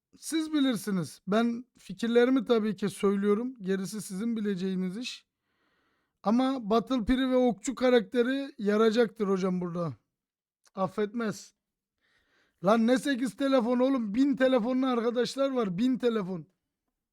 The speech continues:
Spooky dayımıza sorduk. Ee, cevap gelmedi. Başka kim var? Bir, ya, G M var mı yayında hocam? G M. Ya bunu da cevaplayıp videoyu bir sonlandıracağım.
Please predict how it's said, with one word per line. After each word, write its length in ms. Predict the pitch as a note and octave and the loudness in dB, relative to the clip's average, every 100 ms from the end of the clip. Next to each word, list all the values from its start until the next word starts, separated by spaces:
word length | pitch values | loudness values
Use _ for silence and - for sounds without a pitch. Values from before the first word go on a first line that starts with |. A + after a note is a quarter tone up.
| _ _ _ _ _ _ _ _ _ _ _ _ _ _ _ _ | _ _ _ _ _ _ _ _ _ _ _ _ _ _ _ _
Spooky 560 | - F3+ A3+ A#3 C4+ | -20 -10 -8 -2 0
dayımıza 500 | C4 C4+ C#4 C#4+ D4 | 4 6 6 4 2
sorduk. 580 | - D4 D4 B3+ D4 - G3+ _ G3+ | 0 0 0 0 -4 -8 -14 _ -2
Ee, 280 | G3+ G#3 G#3 | 2 2 2
cevap 340 | G3 A#3+ B3 | 4 2 2
gelmedi. 580 | C4+ C#4 C4 B3+ C4+ B3+ | 0 2 4 2 0 -2
Başka 340 | A#3+ A3+ C4+ A#3 | -2 0 -2 -4
kim 280 | - C4 | -2 0
var? 260 | B3+ B3+ A3+ | 0 -2 -4
Bir, 280 | A3+ G#3+ G#3 | -6 -6 2
ya, 180 | B3+ C4 | 4 4
G 320 | F#3 B3+ C#4+ | 2 4 6
M 340 | D4 D#4 D4+ | 4 2 2
var 140 | D#4+ D#4 | 2 2
mı 120 | D4+ | 2
yayında 520 | C4+ C4 B3 B3+ C4+ | 4 2 2 0 0
hocam? 440 | A#3 A3+ B3 A#3+ | 0 0 0 -2
G 240 | F#3+ A3+ A#3 | 0 2 2
M. 140 | A#3+ - _ _ _ _ _ _ _ _ _ _ _ _ _ _ _ _ _ _ | 0 -8 _ _ _ _ _ _ _ _ _ _ _ _ _ _ _ _ _ _
Ya 180 | E3+ E3+ | -8 -4
bunu 200 | G#3+ B3 | -4 -2
da 120 | C#4 | -2
cevaplayıp 520 | A#3 C4+ B3+ C#4+ C#4+ | 0 0 0 -4 -2
videoyu 400 | B3+ G#3+ C4+ C4+ | -4 -2 0 0
bir 80 | A#3 | -4
sonlandıracağım. 920 | F#3+ A3+ A#3+ B3+ B3+ C4+ B3+ C#4+ D4 | -4 -2 0 -2 -2 -4 -4 -4 -6